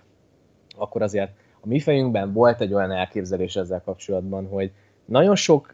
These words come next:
filmekkel és nagyon sok geek témával foglalkozó blog létezik Magyarországon, de valami olyan ízt kéne adni a dolognak, ami, ami picit más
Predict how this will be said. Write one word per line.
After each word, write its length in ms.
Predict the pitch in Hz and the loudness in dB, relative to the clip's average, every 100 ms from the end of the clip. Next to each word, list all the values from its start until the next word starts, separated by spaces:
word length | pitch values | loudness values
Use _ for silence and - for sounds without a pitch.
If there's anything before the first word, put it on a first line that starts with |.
| _ | _
filmekkel 1160 | - - 139 143 135 127 - - 120 117 117 117 | -20 0 4 6 4 0 0 6 8 8 6 4
és 160 | - 110 | -2 0
nagyon 200 | 135 135 | 4 4
sok 280 | - 110 104 | 4 -2 0
geek 260 | 135 143 | 0 0
témával 460 | - 123 117 110 110 | 2 2 4 2 2
foglalkozó 680 | - 131 113 107 113 104 98 | 0 4 4 4 -2 -2 -4
blog 300 | 98 113 104 | 0 0 2
létezik 500 | 101 101 107 92 90 | -2 -2 -4 -8 -4
Magyarországon, 1000 | 117 151 165 156 - 135 127 120 117 117 _ _ _ _ _ _ - | 2 4 6 4 4 2 4 2 2 0 _ _ _ _ _ _ -4
de 160 | 107 | 0
valami 300 | 127 156 139 | 4 4 4
olyan 380 | 123 135 117 110 | 4 2 0 -2
ízt 360 | 127 135 127 _ | -4 -2 -2 _
kéne 360 | - 120 110 104 | -2 0 0 0
adni 260 | 107 101 | 0 0
a 60 | 92 | -2
dolognak, 600 | 101 127 131 123 117 - _ _ _ _ | 2 2 4 0 -2 -6 _ _ _ _
ami, 320 | 113 120 120 120 | 0 2 0 -2
ami 220 | 117 120 | -2 0
picit 340 | 120 - 113 | 0 0 -2
más 600 | 104 98 90 85 - - | -2 0 0 -4 -10 -14